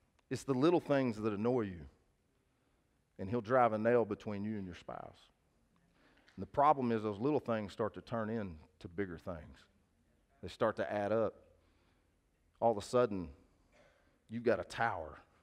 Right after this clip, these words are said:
You know, it's like putting Legos together, right? Like you put one Lego, put another Lego, put another Lego, and next thing you know, you've got this tower. Guys, and the problem is if you try to just knock the tower down, there's still pieces of it together, right?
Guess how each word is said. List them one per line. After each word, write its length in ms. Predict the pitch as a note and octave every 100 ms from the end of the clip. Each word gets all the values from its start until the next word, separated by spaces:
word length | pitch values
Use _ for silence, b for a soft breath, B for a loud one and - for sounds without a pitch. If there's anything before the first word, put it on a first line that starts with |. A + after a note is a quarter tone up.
| _
You 100 | A2+
know, 80 | A#2
it's 120 | A2
like 200 | C3 A#2
putting 220 | C3+ A2+
Legos 420 | A#2 C3+ A#2 F#2+ -
together, 360 | F2 G2 F#2
right? 300 | G2 A#2 B2
Like 200 | G#2+ G#2+
you 80 | A2+
put 180 | - A2+
one 160 | A#2
Lego, 320 | A#2 A#2+ A#2+ A#2
put 160 | A#2+
another 160 | A2+ A#2+
Lego, 300 | B2 B2 A#2+
put 160 | A#2+
another 180 | A#2 A#2+
Lego, 380 | A#2+ B2 B2 A#2+
and 100 | E2+ - b b b b b
next 200 | A#2+ -
thing 160 | C3+ A#2+
you 80 |
know, 120 | B2 C3+
you've 180 | A2+
got 180 | A#2 A2+
this 140 | G2+ -
tower. 480 | A#2 - G#2 G2 _ _ _ _ _ _ _ _ _ _ _ _ _ _ _ -
Guys, 260 | A2+ B2+ A#2
and 100 | A2
the 40 |
problem 440 | A2+ C#3 C#3+ B2+ A#2+
is 220 | A#2 G#2+
if 100 | G2
you 80 | G2+
try 220 | D3 C#3+
to 80 | A#2+
just 180 | F#2+
knock 240 | A2+ A#2 -
the 60 |
tower 400 | G#2+ C3 C3+ A#2
down, 280 | G#2 G#2+ G#2+
there's 140 | G#2 -
still 200 | C#3 A2+
pieces 480 | - D3 - G2+ G#2
of 160 | F#2+
it 160 | F#2 -
together, 480 | F2+ G#2+ A2+ F#2+ D#2 -
right? 340 | G#2 A#2